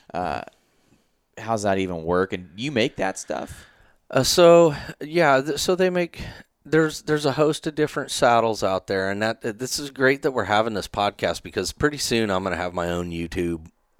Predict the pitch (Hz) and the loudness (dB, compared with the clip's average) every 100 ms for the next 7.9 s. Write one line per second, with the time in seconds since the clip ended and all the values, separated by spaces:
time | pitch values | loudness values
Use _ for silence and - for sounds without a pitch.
0 | - 98 87 85 - 92 87 - 98 87 | -14 -6 -4 -4 -6 -4 -4 -4 -6 -6
1 | 90 87 90 90 92 175 90 - - 92 | -6 -6 -6 -2 -2 -2 -4 -8 -6 -6
2 | 92 95 90 87 - 113 90 87 87 - | -6 -8 -6 -6 -6 -2 -2 -2 -6 -12
3 | - - - - - _ - - - 90 | -20 -20 -20 -20 -20 _ -20 -12 -8 -4
4 | 101 90 - 127 127 123 110 98 98 _ | -2 -2 2 8 10 10 8 4 -2 _
5 | _ _ _ _ _ _ _ _ _ 107 | _ _ _ _ _ _ _ _ _ 4
6 | 135 - - 104 - 92 87 80 90 71 | 6 6 0 -4 0 0 0 -2 -8 -10
7 | 71 64 55 _ _ _ _ - | -10 -12 -14 _ _ _ _ -18